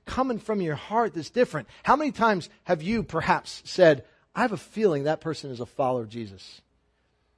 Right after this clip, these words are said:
Not always right, but you know what? A whole lot of time it is, because it starts to come out of them from the inside out. That's what salvation does. Look, here are the implications,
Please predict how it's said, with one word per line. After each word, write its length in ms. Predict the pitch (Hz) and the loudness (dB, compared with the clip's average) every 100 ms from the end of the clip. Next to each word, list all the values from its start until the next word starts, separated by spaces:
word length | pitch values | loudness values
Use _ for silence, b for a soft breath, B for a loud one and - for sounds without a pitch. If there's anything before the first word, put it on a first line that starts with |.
| _ _ _ - | _ _ _ 4
Not 200 | 247 254 | 10 12
always 260 | 254 214 | 10 8
right, 260 | 220 190 123 - | 6 6 4 -6
but 120 | 165 | -4
you 80 | 175 | 0
know 100 | 220 | 4
what? 180 | 226 | 6
A 40 | 160 | 6
whole 160 | 165 | 4
lot 100 | 180 | 4
of 80 | 175 | 2
time 180 | 185 175 | -2 -6
it 60 | 160 | -6
is, 140 | 127 | -6
because 500 | 135 - 196 165 - b b | -8 -8 -2 -2 -4 b b
it 140 | - - | -18 -12
starts 320 | - 170 - | -8 -8 -8
to 60 | - | -16
come 220 | - 139 | -16 -14
out 240 | - 208 165 | -10 -6 -6
of 140 | 123 | -6
them 220 | 127 117 | -8 -8
from 280 | 113 - 170 | -10 -6 -6
the 80 | 151 156 | -6 -10
inside 420 | 143 - 123 120 | -10 -4 -4 -2
out. 240 | 120 101 - _ _ _ _ _ _ _ _ _ _ _ _ _ - | -4 -8 -16 _ _ _ _ _ _ _ _ _ _ _ _ _ -4
That's 220 | 202 208 | -2 -2
what 120 | 196 | -6
salvation 720 | - 156 147 170 185 - 123 | 4 4 6 2 0 -4 -10
does. 340 | 110 104 90 - _ _ _ _ _ _ _ _ _ _ _ _ _ _ _ _ _ _ _ _ _ _ _ _ _ _ _ _ | -10 -10 -14 -20 _ _ _ _ _ _ _ _ _ _ _ _ _ _ _ _ _ _ _ _ _ _ _ _ _ _ _ _
Look, 140 | 151 143 | -6 2
here 120 | 190 | 4
are 20 | |
the 100 | 170 | 4
implications, 800 | 160 147 165 156 135 120 - | 2 -2 -2 -4 -6 -14 -16